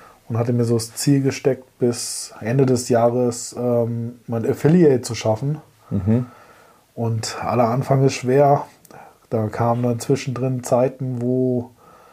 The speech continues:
Speaker 1: man so ein bisschen die Luft verloren hat. Man hat zwar Leute kennengelernt, wie unter anderem hab ich damals New Orleans in der nächtlichen Pokémon-Session kennengelernt.
Speaker 2: Mhm.
Speaker 1: Wir waren, haben Dino-Raids gemacht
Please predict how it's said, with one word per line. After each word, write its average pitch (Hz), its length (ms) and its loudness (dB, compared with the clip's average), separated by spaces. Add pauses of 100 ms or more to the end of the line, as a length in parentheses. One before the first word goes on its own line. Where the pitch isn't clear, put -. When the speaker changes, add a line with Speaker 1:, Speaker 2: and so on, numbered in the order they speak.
(560)
Speaker 1:
man 131 140 2
so 147 80 6
ein 151 60 4
bisschen 175 300 4
die 160 100 6
Luft 170 320 0
verloren 156 460 2
hat. - 460 -2
Man 120 200 -6
hat 120 240 -4
zwar - 760 -2
Leute 135 380 2
kennengelernt, 156 840 0
wie 127 400 -4 (120)
unter 120 280 -2
anderem 117 540 -4 (680)
hab - 180 -10
ich - 180 -6
damals 120 440 2
New 123 160 2
Orleans 143 420 2
in 139 140 -2
der 120 320 2
nächtlichen 123 560 -4
Pokémon-Session 147 840 2
kennengelernt. 151 640 -2
Speaker 2:
Mhm. 107 380 0 (1600)
Speaker 1:
Wir 113 120 2
waren, 113 460 2
haben 113 180 0
Dino-Raids 139 580 4
gemacht 135 600 0